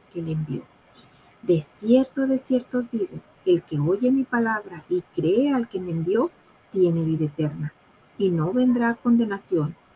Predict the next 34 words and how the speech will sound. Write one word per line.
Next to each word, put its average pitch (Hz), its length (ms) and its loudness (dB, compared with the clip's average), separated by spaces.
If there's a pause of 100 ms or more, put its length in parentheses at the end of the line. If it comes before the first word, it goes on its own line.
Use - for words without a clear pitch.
(220)
mas - 400 -2
ha 165 180 -4
pasado 233 560 -2
de 156 160 -2
muerte 240 640 -2 (220)
a 170 140 -4
vida. 151 360 -4 (640)
De 147 300 -2
cierto, 202 680 -2
de 269 160 -2
cierto 247 480 -4
os 233 160 -6
digo, 233 340 -4 (400)
viene 185 480 4
la 269 160 0
hora, 226 480 -2
y 185 180 0
ahora 160 440 -2
es, 170 240 -6 (520)
cuando 180 300 0
los 147 220 -4
muertos 233 560 -4
oirán 196 340 -4
la 180 80 -4
voz 160 240 -6
del 151 160 -2
Hijo 160 220 -6
de 156 120 -2
Dios, 208 380 -4 (300)
y 196 100 -2
los 165 300 0
que 170 120 -4
la 139 160 -4
oyeren 208 500 -2